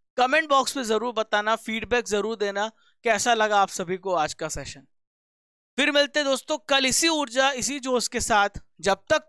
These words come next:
तोड़ेंगे नहीं, तब तक छोड़ेंगे नहीं। माता पिता का नाम रोशन करने के लिए दिन रात एक कर देंगे। चलिए दोस्तों, अच्छे से पढ़िए, हमें बढ़ना है।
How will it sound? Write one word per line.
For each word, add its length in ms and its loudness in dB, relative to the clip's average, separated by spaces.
तोड़ेंगे 440 4
नहीं, 300 -6
तब 220 -6
तक 160 -4
छोड़ेंगे 440 -6
नहीं। 300 -2
माता 240 0
पिता 340 -2
का 160 -4
नाम 240 0
रोशन 280 -10
करने 340 -8
के 120 -12
लिए 160 -10
दिन 160 -2
रात 360 0
एक 180 -6
कर 160 -2
देंगे। 360 -8
चलिए 240 0
दोस्तों, 420 0
अच्छे 300 0
से 120 2
पढ़िए, 500 2
हमें 260 -2
बढ़ना 380 2
है। 220 2